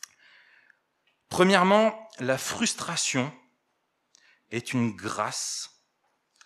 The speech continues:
et la frustration pour nous est une preuve de l'amour de Dieu à notre égard. Parce que Dieu seul peut combler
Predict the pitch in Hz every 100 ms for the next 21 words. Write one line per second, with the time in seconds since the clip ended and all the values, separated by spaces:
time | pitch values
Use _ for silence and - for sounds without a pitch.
0 | _ _ - 110 117 - - 180 - 156
1 | - - 127 - 135 123 135 - 104 -
2 | 120 - - 135 107 113 110 123 120 98
3 | 107 95 113 117 - _ - 101 104 -
4 | 101 - - - _ _ _ _ _ _
5 | _ _ _ _ - _ _ 110 - -
6 | 95 95 120 175 208 208 - _ _ _
7 | _ _ _ _ _ _ - - 160 156
8 | 175 160 _ - 117 - 147 127 113 110
9 | 117